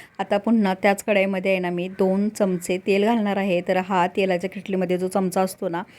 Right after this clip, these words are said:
तर तो मी गच्च भरून असा दोन चमचे तेल घातलं. तेल आपल्याला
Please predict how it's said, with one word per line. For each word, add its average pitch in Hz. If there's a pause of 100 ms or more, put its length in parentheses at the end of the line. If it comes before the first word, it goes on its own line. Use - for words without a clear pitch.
(340)
तर 208
तो 208
मी 202
गच्च 196
भरून 214
असा 190
दोन 190
चमचे 190
तेल 202
घातलं. 220
तेल 185
आपल्याला 185